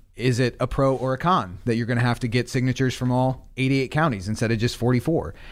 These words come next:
And is it a pro or a con that there will be no cure period for the signatures? Yeah,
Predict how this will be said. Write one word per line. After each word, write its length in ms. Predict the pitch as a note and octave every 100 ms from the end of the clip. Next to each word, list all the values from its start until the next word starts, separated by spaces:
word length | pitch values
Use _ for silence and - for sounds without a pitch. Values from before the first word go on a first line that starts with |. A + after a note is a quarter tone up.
| -
And 120 | A2
is 120 | B2 A#2+
it 80 |
a 40 | A#2+
pro 260 | - B2
or 200 | A#2 B2
a 40 | B2
con 400 | B2 A#2 B2 B2 -
that 100 | A#2
there 100 | B2+
will 140 | B2 B2
be 160 | A#2+
no 160 | B2 C3
cure 240 | - E3
period 420 | - A2 G2 F2
for 140 | - G#2
the 60 |
signatures? 580 | B2 G2 E2 - - - - - - - -
Yeah, 160 | -